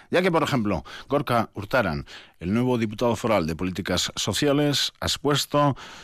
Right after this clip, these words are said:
sus líneas estratégicas, eh, para esta legislatura. Cuenta con diez principios y ocho actuaciones en las que destacan, entre otras, la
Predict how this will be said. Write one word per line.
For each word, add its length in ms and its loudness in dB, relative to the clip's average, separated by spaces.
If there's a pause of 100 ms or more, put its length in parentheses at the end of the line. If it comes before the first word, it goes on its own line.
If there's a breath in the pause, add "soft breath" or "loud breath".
(160 loud breath)
sus 440 -2
líneas 800 2
estratégicas, 1300 0
eh, 120 0
para 240 2
esta 280 0
legislatura. 960 -2 (320 loud breath)
Cuenta 280 4
con 240 4
diez 280 0
principios 1040 0
y 120 -2
ocho 260 0
actuaciones 880 2
en 220 2
las 200 2
que 280 2 (320 loud breath)
destacan, 680 2
entre 240 0
otras, 420 2
la 280 2